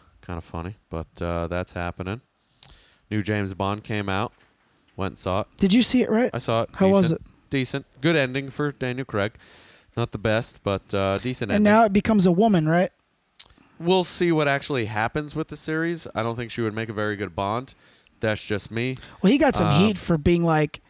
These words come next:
Speaker 2: I think he said, like, "I don't think there needs to be a female James Bond. Just create a female person like that and just create a whole new
Speaker 1: Sure.
Speaker 2: story," right?
Speaker 1: But the whole thing behind double oh seven is it could be anybody, you know?
Speaker 2: I guess.
Speaker 1: Uh, I'm not opposed to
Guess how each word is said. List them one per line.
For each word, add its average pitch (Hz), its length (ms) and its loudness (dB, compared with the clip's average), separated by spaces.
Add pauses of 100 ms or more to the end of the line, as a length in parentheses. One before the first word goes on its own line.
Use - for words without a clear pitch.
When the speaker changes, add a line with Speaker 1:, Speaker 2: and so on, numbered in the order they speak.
(240)
Speaker 2:
I 175 40 -2
think 196 160 0
he 208 80 -2
said, 196 280 2
like, 165 260 0
"I 175 80 2
don't 185 220 0
think 185 160 -2
there 170 100 2
needs 165 220 2
to 170 40 2
be 165 140 2
a 147 60 0
female 160 360 0
James 147 320 2
Bond. 190 320 4
Just 156 200 2
create 165 320 2
a 143 120 2
female 151 640 2 (1400)
person 170 460 2
like 208 300 2
that 160 360 2 (680)
and 180 160 2
just 170 200 4
create 185 220 2
a 165 100 4
whole 165 220 4
new 165 120 4
Speaker 1:
Sure. - 140 4
Speaker 2:
story," 170 340 4
right? 160 200 4
Speaker 1:
But - 80 -4
the 190 60 -2
whole 185 160 0
thing 160 220 -6
behind 139 260 -2
double 120 180 0
oh 110 100 2
seven 104 360 -2
is 101 140 -8
it 104 100 -6
could 101 180 -6
be 98 140 -4
anybody, 85 520 -6 (140)
you 107 120 -6
know? 98 220 -6 (280)
Speaker 2:
I 220 80 -2
guess. 151 280 0
Speaker 1:
Uh, 98 280 -2
I'm 127 200 -6
not 151 200 -2
opposed 123 640 -8
to 120 600 -8